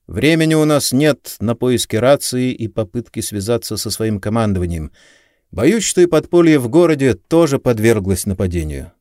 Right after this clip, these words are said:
Видать, у немцев информация появилась. Где-то предатель.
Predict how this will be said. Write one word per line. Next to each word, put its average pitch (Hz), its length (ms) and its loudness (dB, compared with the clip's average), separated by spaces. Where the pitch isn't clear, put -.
Видать, 127 380 0
у 139 40 0
немцев 143 460 0
информация 135 640 -2
появилась. 95 580 -4
Где-то 92 380 -4
предатель. 113 640 -4